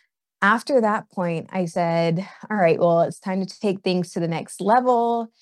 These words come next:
I've been hearing a lot, seeing a bunch of propaganda about,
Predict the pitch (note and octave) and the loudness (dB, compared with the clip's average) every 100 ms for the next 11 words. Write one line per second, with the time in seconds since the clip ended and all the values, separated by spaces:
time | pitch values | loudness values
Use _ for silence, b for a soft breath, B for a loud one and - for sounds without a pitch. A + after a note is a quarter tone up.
0 | _ _ _ F3 F3 F3 E3+ E3+ G3+ G3+ | _ _ _ -2 0 -2 -2 -6 -4 -2
1 | G3 G3 G3+ F#3+ F#3 F3+ F#3 - F#3+ F#3+ | -2 -4 -4 -4 -2 0 -2 -4 -10 -8
2 | F#3 F3+ F3+ F3+ F3 F3 E3+ F3 E3+ F3+ | -6 -4 -4 -6 -10 -8 -6 -6 -2 0
3 | F3+ F3 F3 E3 D#3+ E3 F3 D#3+ - | 2 0 0 -2 -4 -4 -4 -4 -10